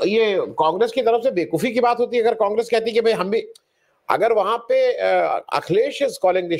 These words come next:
shots, तो ठीक है, उनको लग रहा है। और भदोही एक अच्छी सीट है, जहां से ललितेश्वर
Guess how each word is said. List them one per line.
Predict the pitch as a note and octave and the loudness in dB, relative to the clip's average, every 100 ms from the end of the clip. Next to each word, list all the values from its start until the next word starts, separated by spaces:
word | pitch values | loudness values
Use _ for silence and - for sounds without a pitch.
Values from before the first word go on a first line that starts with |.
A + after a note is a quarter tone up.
| E3+ | 0
shots, | A3 B3 | -2 0
तो | D#4+ | -2
ठीक | C4+ E4 | 0 0
है, | C4 - _ - | 0 -4 _ -6
उनको | F3 | 0
लग | F#3+ F3 | 2 2
रहा | D3+ | -2
है। | - _ _ - | -4 _ _ -2
और | G3+ | 0
भदोही | C#3+ D3+ D#3+ A3 D4 | 2 0 2 2 0
एक | C#4 | -2
अच्छी | G#3 - | -4 -4
सीट | A#3 A3+ G#3+ G3+ | -6 -4 -2 0
है, | A#3 - _ _ _ _ - | 0 -2 _ _ _ _ -6
जहां | C#3+ F3 G#3 | 0 2 2
से | A3 C#4 | 0 0
ललितेश्वर | B3 E3+ E3 E3+ E3 A#3+ C4 | 2 0 0 -2 0 -2 -2